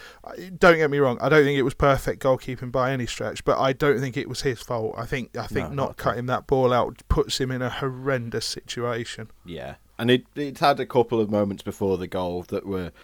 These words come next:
Speaker 2: less than convincing. It, I mean, it, it, he'd come for, um, come for a ball that was sort of a, a ball over the top, high ball into the box, and Tom Lees had it covered all the way. There was no need for him to come for it at all. But
Speaker 1: Mm.
Speaker 2: again, it's, it's sort of that trying too hard thing, trying to impose himself a bit too much, and he came and actually cleared Tom Lees out,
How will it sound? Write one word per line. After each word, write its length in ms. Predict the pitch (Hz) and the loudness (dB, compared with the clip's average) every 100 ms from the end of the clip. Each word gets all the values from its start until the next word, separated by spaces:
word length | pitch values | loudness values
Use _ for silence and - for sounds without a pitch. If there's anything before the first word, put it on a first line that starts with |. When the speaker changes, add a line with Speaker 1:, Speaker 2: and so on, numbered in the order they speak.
| - | 0
Speaker 2:
less 220 | 107 95 | 2 2
than 120 | 98 | -2
convincing. 420 | 98 92 95 - 95 | -8 -6 -4 -6 -8
It, 140 | 95 | -6
I 40 | 98 | -6
mean, 140 | 95 | -6
it, 200 | 101 - | -8 -8
it, 220 | 98 92 _ _ - | -10 -10 _ _ -8
he'd 220 | 104 - _ - | -8 -8 _ -10
come 420 | - 123 107 95 - | 0 2 2 -4 -12
for, 500 | - 101 95 92 95 | 0 2 2 -2 -4
um, 300 | 92 90 87 - | -4 -6 -14 -10
come 180 | 113 107 | -8 -6
for 160 | 104 | -6
a 40 | 87 | -6
ball 260 | 104 101 | -4 -4
that 80 | 92 | -4
was 120 | 92 | -8
sort 200 | - 98 | -8 -10
of 100 | 87 | -6
a, 140 | 87 87 | -6 -6
a 100 | 95 | -6
ball 280 | 98 107 101 | -2 2 2
over 100 | 95 | 2
the 60 | 92 | -2
top, 240 | 98 - | -6 -4
high 220 | - 98 | -2 -2
ball 200 | 95 95 | -2 -4
into 200 | 92 - | -6 -12
the 60 | 85 | -6
box, 420 | 98 92 - - - - | -2 -2 -4 -20 -20 -12
and 140 | 104 | -4
Tom 160 | 170 160 | 0 2
Lees 220 | 113 110 | 2 -2
had 120 | 92 | -6
it 120 | - - | -10 -6
covered 240 | 104 98 | -4 -4
all 160 | 98 92 | -4 -6
the 80 | |
way. 240 | 90 95 87 | -4 -4 -4
There 100 | 90 | -6
was 100 | 104 | -6
no 240 | 104 101 | -4 -4
need 220 | 95 90 | -6 -8
for 80 | - | -8
him 80 | 87 | -12
to 100 | - | -10
come 200 | - 98 | -10 -10
for 160 | - 87 | -8 -8
it 80 | |
at 120 | - 101 | -6 -6
all. 220 | 95 85 | -6 -6
But 240 | - 87 | -6 -8
Speaker 1:
Mm. 300 | 123 120 120 | -8 -16 -14
Speaker 2:
again, 500 | 110 104 117 107 101 - | -10 -2 0 0 -2 -8
it's, 220 | 98 - - | -14 -12 -8
it's 220 | 104 - | -8 -2
sort 160 | 113 | -2
of 80 | 101 | -2
that 160 | 104 - | -4 -6
trying 320 | - 107 107 | -4 -4 -4
too 180 | - 90 | -6 -4
hard 240 | 98 92 - | -4 -4 -6
thing, 200 | 95 90 | -8 -6
trying 220 | 101 95 | -4 -4
to 60 | |
impose 340 | 87 - 95 90 | -6 -8 -8 -8
himself 320 | 87 92 87 | -8 -8 -8
a 40 | 90 | -8
bit 180 | - | -10
too 160 | - 95 | -6 -6
much, 220 | 92 - | -6 -12
and 60 | 90 | -14
he 40 | |
came 240 | - 104 95 | -6 -4 -4
and 80 | |
actually 280 | 87 - 90 | -8 -10 -14
cleared 420 | - - 98 90 | -12 -8 -6 -6
Tom 220 | - 90 90 | -6 -6 -6
Lees 280 | 85 85 | -10 -8
out, 280 | 110 98 82 | -6 -6 -8